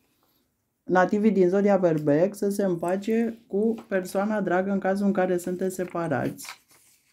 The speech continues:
„Vreau să călătoresc prin toată lumea alături de tine.” Deci e posibil în weekend, poate faceți o mică excursie sau o plimbare prin parc, cine știe, poate primiți o invitație de la persoana dragă.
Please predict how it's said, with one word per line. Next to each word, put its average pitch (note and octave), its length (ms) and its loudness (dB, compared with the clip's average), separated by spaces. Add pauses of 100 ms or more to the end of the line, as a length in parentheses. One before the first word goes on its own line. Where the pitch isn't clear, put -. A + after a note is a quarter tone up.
(880)
„Vreau F#3 320 6
să A#3 140 2
călătoresc G#3 460 0
prin G#3+ 120 -6
toată G3+ 240 -2
lumea F#3 340 -4
alături E3+ 340 -4
de F3 160 0
tine.” D3 320 2
Deci E3+ 200 -2
e E3 80 -2
posibil E3 600 0
în D#3+ 160 0
weekend, E3 500 0
poate D#3 680 -4
faceți E3+ 680 -6
o D#3 260 2
mică E3+ 300 2
excursie D3 840 -2
sau D3 440 -2
o D3+ 120 -4
plimbare D3+ 640 0
prin C3+ 260 -4
parc, D3+ 360 -2
cine D3+ 260 -2
știe, C#3 360 -4
poate C#3+ 320 -4
primiți D3+ 340 2
o E3+ 40 -2
invitație D3+ 680 -2
de C3+ 80 -8
la C3+ 100 -6
persoana D3 500 -6
dragă. C3+ 580 -4